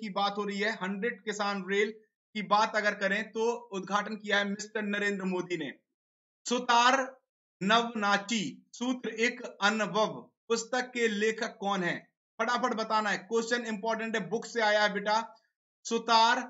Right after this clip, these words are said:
नवनाची सूत्र एक अनुभव, अनुभव पुस्तक के लेखक कौन है आपको बताना है फटाफट। तो इसका सही answer है बेटा रूपा चेहरी।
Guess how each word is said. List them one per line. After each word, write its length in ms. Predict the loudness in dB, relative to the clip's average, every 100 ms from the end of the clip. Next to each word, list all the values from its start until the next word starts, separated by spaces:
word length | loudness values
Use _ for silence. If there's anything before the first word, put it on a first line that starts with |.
| -12 -6
नवनाची 1080 | 0 2 2 0 0 0 -2 -4 -4 -8 -16
सूत्र 480 | -6 -2 -2 -2 -2
एक 280 | 0 -2 -2
अनुभव, 680 | -6 0 0 0 2 2 2 -6 _ _ _ _ _ _ _ _ _ _ _ _ _ 0
अनुभव 520 | 0 2 0 4 4 2 -6 _ _ _ _ _ _ -2
पुस्तक 400 | -2 0 -2 2
के 120 | 0
लेखक 440 | 2 2 2 -4
कौन 220 | -2 0 2
है 140 | 2 2
आपको 260 | 0 0
बताना 320 | -2 2 2
है 100 | 2 2
फटाफट। 380 | 2 4 2 0
तो 60 |
इसका 300 | -2 -2 0 0
सही 300 | 0 0 2
answer 360 | 2 0 0 -2
है 100 | -2
बेटा 280 | -2 0 0
रूपा 540 | 0 -2 -4 -2 0 0
चेहरी। 500 | -2 0 2 2